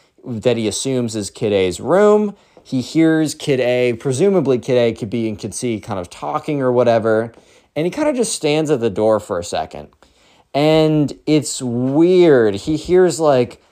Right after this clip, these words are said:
rustling noises and kind of, like, a lot of movement or whatever, but he doesn't think anything of it. So eventually he knocks on the door and he hears, like, dead silence for a second. And then he hears more rustling and, like,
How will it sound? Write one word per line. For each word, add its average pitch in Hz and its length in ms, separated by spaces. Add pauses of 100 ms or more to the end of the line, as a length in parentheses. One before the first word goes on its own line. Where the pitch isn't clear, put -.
(180)
rustling 135 720
noises 120 800
and 110 180
kind 139 160
of, 127 60
like, 117 180
a 113 60
lot 123 240
of 123 40
movement 117 460
or 113 80
whatever, 107 560 (240)
but 165 80
he 175 60
doesn't 220 260
think 175 160
anything 104 320
of - 140
it. - 120 (280)
So 170 320
eventually 185 480
he 139 120
knocks 117 380
on 113 80
the 95 100
door 120 520 (480)
and 127 360
he 139 60
hears, 151 300
like, 123 160
dead 139 200
silence 123 380
for 117 140
a - 20
second. 101 480 (240)
And 135 100
then 214 120
he 392 100
hears 320 260
more 175 320
rustling 120 580
and, 123 100
like, 127 240